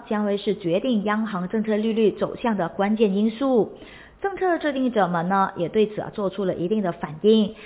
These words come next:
就在上个星期，美联储官员们就承认，核心通胀比想象中更具粘性。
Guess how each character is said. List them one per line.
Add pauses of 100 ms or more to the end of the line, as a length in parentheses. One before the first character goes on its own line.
(140)
就
在
上
个
星
期， (240)
美
联
储
官
员
们
就
承
认， (280)
核
心
通
胀
比
想
象
中
更
具
粘
性。